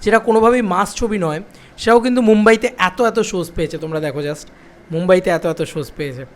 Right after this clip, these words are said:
ঠিক আছে, ব্যাঙ্গালোর already ইয়েলো কার্ড করে দিয়েছে, এটা একটা দারুণ বিষয়, এবং হায়দ্রাবাদেও হয়তো খুলেছে, ওয়েট,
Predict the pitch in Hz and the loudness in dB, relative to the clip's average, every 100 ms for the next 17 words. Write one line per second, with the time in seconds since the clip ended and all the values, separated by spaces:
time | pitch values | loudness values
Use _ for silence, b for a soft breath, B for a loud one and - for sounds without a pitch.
0 | _ - - - 190 165 135 B B B | _ -20 -20 -8 -4 -4 -6 B B B
1 | 160 196 226 254 262 240 226 233 220 196 | 2 4 6 8 8 8 8 6 4 4
2 | 196 202 196 - 175 165 165 180 165 - | 4 2 0 -2 -4 -2 -2 -4 -8 -6
3 | 165 143 151 147 139 151 143 b b b | -6 -4 -4 -6 -6 -8 -10 b b b
4 | - 165 170 165 139 180 214 233 233 233 | -6 0 0 0 2 2 4 4 6 6
5 | 220 220 - 170 160 - - - 135 160 | 6 0 -2 -4 -4 -8 -14 -12 -8 -8